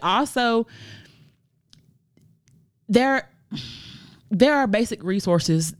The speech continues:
that is needed to sustain a family. We have a, um,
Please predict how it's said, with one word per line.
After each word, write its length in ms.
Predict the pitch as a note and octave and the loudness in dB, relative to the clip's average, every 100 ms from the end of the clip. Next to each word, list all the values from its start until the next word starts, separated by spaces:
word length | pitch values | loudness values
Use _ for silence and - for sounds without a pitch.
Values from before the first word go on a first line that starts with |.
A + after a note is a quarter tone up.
| _ _ _ E3+ | _ _ _ 2
that 280 | E3 D#3+ - | 2 2 0
is 160 | D3+ D3 | -4 0
needed 460 | D#3+ E3 D#3+ - _ _ _ _ _ _ - | 4 6 6 2 _ _ _ _ _ _ -4
to 100 | F#3+ | -2
sustain 320 | D#3 - C#3 | -2 -2 -2
a 60 | C3+ | 0
family. 400 | C3+ B2 A#2 - - _ _ _ _ _ _ _ _ _ F3 | 0 2 2 0 -6 _ _ _ _ _ _ _ _ _ 6
We 180 | F3+ | 8
have 320 | G#3 G#3 G#3+ G3 | 10 8 2 2
a, 340 | F#3 - C#3+ | 0 0 -2
um, 400 | E3+ D#3 C#3 | 0 2 0